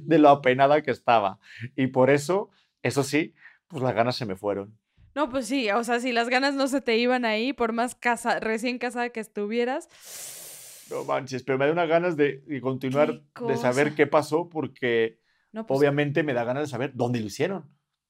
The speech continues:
Speaker 1: ¿Cuál es el lugar más raro que se debe hacerlo en una casa?
Speaker 2: Deja tú, eso de en lugares no apropiados, a mí también me dan ganas de preguntarle, "Karen, ¿qué fue lo que hiciste? ¿Y en
Speaker 1: Pero a
Speaker 2: dónde?".
Speaker 1: ver,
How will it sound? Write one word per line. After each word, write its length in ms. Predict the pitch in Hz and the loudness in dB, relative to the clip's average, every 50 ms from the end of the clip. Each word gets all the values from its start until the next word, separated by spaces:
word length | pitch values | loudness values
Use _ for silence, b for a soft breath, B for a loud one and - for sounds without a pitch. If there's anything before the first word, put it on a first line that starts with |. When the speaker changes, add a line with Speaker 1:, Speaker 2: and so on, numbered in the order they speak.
| _ _ | _ _
Speaker 1:
¿Cuál 140 | 135 143 | -2 0
es 100 | 151 147 | 0 0
el 60 | 143 123 | 0 -2
lugar 260 | 123 113 123 127 123 | 0 0 0 0 2
más 400 | 127 127 127 127 - - - _ _ _ _ _ _ _ | 2 0 0 0 -4 -10 -18 _ _ _ _ _ _ _
raro 400 | - 117 117 113 117 117 123 131 | -8 -6 -2 0 2 2 2 0
que 80 | 127 113 | -2 -4
se 140 | 104 113 107 | -8 -4 -4
debe 160 | 113 113 117 | -2 0 -2
hacerlo 400 | 113 107 - 120 113 117 117 110 | -2 -4 -6 -8 -6 -6 -6 -6
en 60 | 107 | -6
una 160 | 104 104 101 98 | -8 -12 -14 -14
casa? 260 | - - - - _ b b b b b b b _ - | -16 -18 -20 -20 _ b b b b b b b _ -10
Speaker 2:
Deja 420 | 220 233 285 294 - 359 349 349 | -2 0 0 0 2 -2 -2 -2
tú, 320 | _ 330 330 359 359 285 - | _ 0 2 2 2 2 2
eso 300 | - 285 302 277 359 381 | 2 2 2 2 -2 -2
de 480 | 370 349 302 262 247 233 226 214 170 185 | 2 4 4 4 4 4 2 2 2 2
en 120 | 226 233 226 | 0 0 0
lugares 500 | 226 226 226 247 254 269 277 269 - _ _ | 2 2 2 4 4 4 2 0 -4 _ _
no 600 | 202 226 226 220 226 226 233 233 240 240 240 240 | -8 -6 -4 -2 0 0 0 0 0 2 2 2
apropiados, 760 | 247 240 - 226 214 214 - 214 214 220 220 233 277 339 - - _ | 2 0 -2 -4 -4 -2 -2 0 0 0 0 0 -2 -4 -6 -10 _
a 120 | - 269 311 | -6 -4 -4
mí 80 | 403 494 | -4 2
también 260 | - 539 523 508 523 508 | 2 2 2 2 0 -4
me 80 | 494 480 480 466 453 453 | -4 -4 -4 -4 -4 -6
dan 60 | 453 440 | -4 -6
ganas 100 | 440 392 | -4 -4
de 80 | 381 | -4
preguntarle, 640 | 294 - 302 294 285 285 285 - 330 320 320 302 302 | -4 -2 -2 -2 -2 -2 -2 -2 -2 0 -2 -4 -4
"Karen, 460 | - 359 359 359 370 359 359 370 349 _ _ _ _ _ _ _ _ _ _ _ _ | -2 -2 -2 0 -2 -4 -6 -8 -12 _ _ _ _ _ _ _ _ _ _ _ _
¿qué 140 | - 349 339 | -6 -6 -4
fue 160 | - 349 330 | -4 -6 -6
lo 100 | 330 320 | -6 -6
que 100 | - 277 | -8 -10
hiciste? 520 | 254 - - 277 269 - - 233 202 190 _ _ | -10 -8 -10 -10 -12 -10 -12 -14 -14 -14 _ _
¿Y 140 | _ 226 240 | _ -2 -2
en 120 | 240 233 233 | 0 0 2
Speaker 1:
Pero 140 | 127 127 | 2 4
a 40 | 131 127 | 4 4
Speaker 2:
dónde?". 140 | 120 127 | 2 0
Speaker 1:
ver, 140 | 113 - - | -2 -4 -12